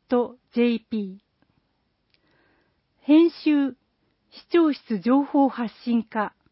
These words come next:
電話、二三五、四五七四。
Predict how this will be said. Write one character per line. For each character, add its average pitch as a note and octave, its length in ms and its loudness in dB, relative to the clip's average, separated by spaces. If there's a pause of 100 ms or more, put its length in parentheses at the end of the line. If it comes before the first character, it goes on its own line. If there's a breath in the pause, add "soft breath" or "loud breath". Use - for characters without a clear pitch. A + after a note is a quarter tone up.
(680)
電 B3+ 320 4
話、 A3 260 -4 (380)
二 D4 300 4 (100)
三 C4+ 300 2
五、 G#3+ 280 -6 (400)
四 D#4 300 4
五 D#4 260 2
七 A3 360 -2
四。 G#3 380 -4